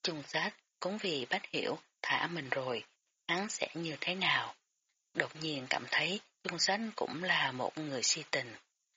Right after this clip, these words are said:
"Ca ca." Diệp Linh Cẩm nhìn Chung Sách đang nằm trên nhuyễn tháp, mắt lạnh nhìn đám người đang nói chuyện, cảm thấy hắn rất cô độc. "Ha ha, đã tới cứu người rồi,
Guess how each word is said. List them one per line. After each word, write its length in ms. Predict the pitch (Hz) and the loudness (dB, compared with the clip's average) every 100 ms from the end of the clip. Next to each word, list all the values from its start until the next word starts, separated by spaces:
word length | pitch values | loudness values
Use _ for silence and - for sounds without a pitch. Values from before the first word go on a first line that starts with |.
| _ _ _ _ - | _ _ _ _ 0
"Ca 140 | 175 - | 2 2
ca." 380 | 165 156 147 - _ _ _ _ _ - | 4 4 2 -4 _ _ _ _ _ -4
Diệp 180 | 151 175 | -4 -2
Linh 160 | 165 - | 0 2
Cẩm 300 | - 123 165 - _ | 2 0 -4 -10 _
nhìn 180 | - 151 | -4 -2
Chung 180 | 165 180 | -2 -2
Sách 240 | - 202 233 208 | 0 0 2 2
đang 180 | 180 | 2
nằm 260 | 165 139 120 - | 2 0 0 0
trên 180 | 160 | 0
nhuyễn 180 | 143 - - | -2 -4 0
tháp, 320 | 160 175 - _ _ - | 2 2 0 _ _ -6
mắt 160 | 269 208 | -4 -2
lạnh 280 | 135 127 | -2 -2
nhìn 220 | 156 143 123 | -4 -4 -2
đám 220 | 147 196 | -2 0
người 220 | 160 135 | -2 -2
đang 260 | - 156 147 | 0 -2 -2
nói 100 | 175 - | -6 -4
chuyện, 240 | 135 107 120 - _ - | -4 -4 -8 -16 _ -4
cảm 200 | 131 131 | -2 0
thấy 260 | 139 143 175 | 0 0 0
hắn 260 | - 170 190 | -2 0 6
rất 180 | - 214 | 6 6
cô 140 | - 165 | -2 4
độc. 260 | - - - _ _ _ _ _ _ _ _ _ _ - | 4 2 -4 _ _ _ _ _ _ _ _ _ _ 0
"Ha 80 | 175 | 4
ha, 360 | 180 170 160 - _ - | 6 4 2 -4 _ -2
đã 100 | 147 | -2
tới 320 | - 175 208 - | 0 0 -2 -2
cứu 140 | 226 | -4
người 200 | 208 165 | 0 0
rồi, 320 | 143 135 123 | 0 0 -2